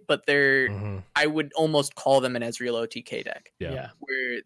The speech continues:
Speaker 1: they kind of fill up their hand with shrooms and they clear your board that the deck is primarily spells, and then they'll drop an Ezreal once he's leveled up and then just play a bunch of one and zero cost spells
Speaker 2: Yeah.
Speaker 1: and kill you. <laughs>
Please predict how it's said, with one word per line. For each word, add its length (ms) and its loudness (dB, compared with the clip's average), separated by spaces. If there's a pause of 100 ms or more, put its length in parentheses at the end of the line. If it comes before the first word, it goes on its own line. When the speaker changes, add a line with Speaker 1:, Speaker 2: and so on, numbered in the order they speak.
Speaker 1:
they 340 4
kind 240 -2
of 60 -2
fill 180 2
up 120 2
their 120 4
hand 280 2
with 100 -2
shrooms 760 -2
and 360 -4
they 460 -4
clear 200 0
your 140 0
board 460 0
that 140 -4 (120)
the 60 -8
deck 220 2
is 120 -6
primarily 560 2
spells, 560 4 (260)
and 80 -10
then 80 -4
they'll 140 2
drop 320 4
an 80 4
Ezreal 360 4
once 200 2
he's 160 -2
leveled 260 4
up 300 6
and 140 0
then 180 -2
just 180 -10
play 200 6
a 60 4
bunch 200 2
of 100 -2
one 300 2
and 140 -2
zero 280 2
cost 300 4
spells 420 2
Speaker 2:
Yeah. 180 0 (220)
Speaker 1:
and 320 -4 (360)
kill 180 6
you. 120 2
<laughs> 100 -4